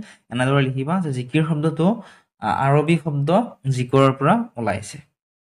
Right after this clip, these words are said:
গ নম্বৰ প্ৰশ্ন দিছিল, চৈয়দ আব্দুল মালিকে কোনখন গ্ৰন্থৰ বাবে সাহিত্য একাডেমী বঁটা লাভ কৰিছিল? চৈয়দ আব্দুল মালিকে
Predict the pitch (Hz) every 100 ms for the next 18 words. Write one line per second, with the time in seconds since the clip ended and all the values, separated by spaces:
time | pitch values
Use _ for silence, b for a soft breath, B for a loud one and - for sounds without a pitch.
0 | _ _ _ _ _ _ _ _ _ _
1 | _ _ _ 120 147 170 185 190 190 190
2 | 185 147 147 165 156 170 175 139 135 147
3 | 151 151 143 143 143 143 143 160 156 156
4 | 143 160 156 143 131 143 139 143 143 160
5 | 156 143 135 131 131 127 127 135 143 107
6 | 107 - - _ _ _ _ - 143 151
7 | 139 135 143 143 123 117